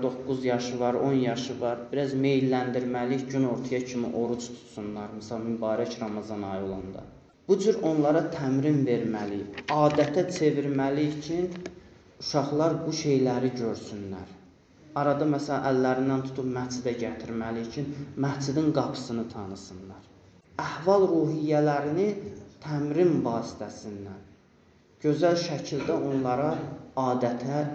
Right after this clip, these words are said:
çevirmək lazımdır. Əl-adətu alə kulli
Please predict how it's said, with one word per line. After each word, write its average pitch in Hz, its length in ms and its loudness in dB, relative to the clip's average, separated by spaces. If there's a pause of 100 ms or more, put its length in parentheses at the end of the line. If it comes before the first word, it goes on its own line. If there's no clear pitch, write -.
(360)
çevirmək 120 720 0
lazımdır. 98 600 -8 (720)
Əl-adətu 143 880 4
alə 156 320 2
kulli 147 440 0